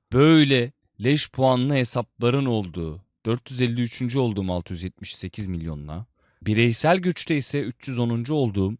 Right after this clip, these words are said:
bir şeyde o sıralamada olmak gerçekten iyi bir şey. Ve bunu mühendislik sayesinde yapabiliyorum. O yüzden buradan mühendislik kıtasını kim kodladıysa ona <laughs> teşekkür ederim.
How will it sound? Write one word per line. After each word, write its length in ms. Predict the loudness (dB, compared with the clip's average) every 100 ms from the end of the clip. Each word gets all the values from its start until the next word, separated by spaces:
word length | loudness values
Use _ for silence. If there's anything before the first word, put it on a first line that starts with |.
| _
bir 200 | -6 -4
şeyde 540 | -2 -4 -2 0 0 -2 _ _
o 100 | -4
sıralamada 640 | -4 -4 -4 -6 -8 -12 -12
olmak 640 | -4 -2 0 -2 -4 -12 -4
gerçekten 680 | -2 -2 -8 -8 -6 -6 -10 _ _ _
iyi 260 | 0 0 0
bir 60 |
şey. 300 | -4 -6 -8 -10 _ _ _ _ -6
Ve 180 | -4 0
bunu 320 | 0 0 -2 -4
mühendislik 560 | 0 0 0 -6 -10
sayesinde 480 | -10 -8 -8 -12 -12
yapabiliyorum. 680 | -12 -8 -6 -2 -2 -2 -6 -6 4
O 120 | 6
yüzden 280 | 6 4 4
buradan 260 | 4 4
mühendislik 480 | 4 4 2 -4 -10
kıtasını 540 | -8 -8 -4 -2 -4 -8 _
kim 300 | -4 -2 -2 -8 -2
kodladıysa 760 | -2 2 0 0 2 2 2 2
ona 340 | 4 4 4
<laughs> 60 | 0
teşekkür 500 | 0 2 0 4 6
ederim. 420 | 6 6 2